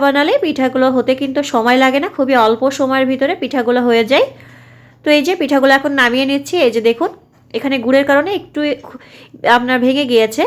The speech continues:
গুড়টা এক সাইডে একটু বেশি পড়েছে সেই জন্য। তো এভাবে আমি সব পিঠাগুলো এই যে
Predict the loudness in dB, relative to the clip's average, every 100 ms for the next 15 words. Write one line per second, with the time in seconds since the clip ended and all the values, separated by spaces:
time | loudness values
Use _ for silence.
0 | -2 -2 -2 0 0 0 -2 -2 0 0
1 | 0 0 -2 -2 -2 -2 0 -2 -2 0
2 | 0 2 2 2 0 -2 -2 0 0 0
3 | 2 2 0 0